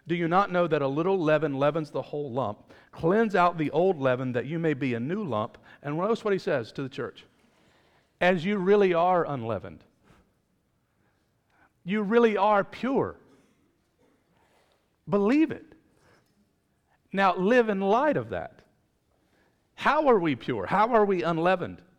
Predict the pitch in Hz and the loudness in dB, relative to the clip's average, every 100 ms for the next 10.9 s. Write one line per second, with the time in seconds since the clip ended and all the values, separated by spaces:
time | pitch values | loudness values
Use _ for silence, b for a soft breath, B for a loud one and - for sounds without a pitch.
0 | _ 113 - 143 117 - - 120 104 - | _ -16 -8 -4 -4 -8 -8 -6 -6 -6
1 | 107 110 120 101 98 92 95 92 b b | -8 -6 -10 -10 -10 -10 -12 -14 b b
2 | b b _ 104 98 101 90 - 104 117 | b b _ -12 -8 -8 -8 -10 -10 -8
3 | 98 82 _ _ _ _ _ _ b b | -8 -14 _ _ _ _ _ _ b b
4 | b b b b b _ 123 165 208 - | b b b b b _ -4 -2 -4 -4
5 | 135 123 113 110 107 101 98 160 - - | -4 -2 -4 -6 -6 -10 -6 -6 -6 -14
6 | - _ _ _ _ _ _ _ _ - | -20 _ _ _ _ _ _ _ _ -12
7 | 113 107 113 160 170 - - - _ _ | -10 -8 -4 -4 -4 -10 -14 -20 _ _
8 | _ _ _ _ - 113 117 98 - 117 | _ _ _ _ -18 -14 -12 -12 -8 -8
9 | 104 98 - 107 101 - _ _ _ - | -8 -14 -14 -14 -14 -20 _ _ _ -16
10 | 101 101 98 95 87 - 120 98 | -12 -10 -8 -10 -14 -12 -12 -12